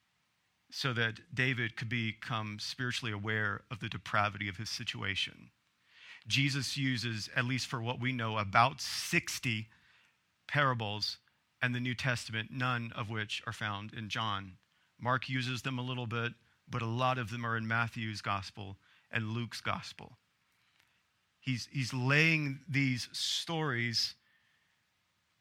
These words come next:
along with this spiritual truth so that the people could understand. Now, here's the reality.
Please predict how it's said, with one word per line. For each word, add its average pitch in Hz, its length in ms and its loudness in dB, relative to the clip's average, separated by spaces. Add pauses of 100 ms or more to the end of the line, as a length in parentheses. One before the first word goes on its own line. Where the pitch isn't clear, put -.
(160)
along 139 380 0
with 143 160 0
this 127 140 0
spiritual 147 580 2
truth 135 500 0
so - 200 0
that 120 160 -2
the 113 80 -4
people 143 440 -2
could 123 160 -4
understand. 113 600 0
Now, 113 100 4
here's 131 240 -2
the 135 80 -2
reality. 120 540 4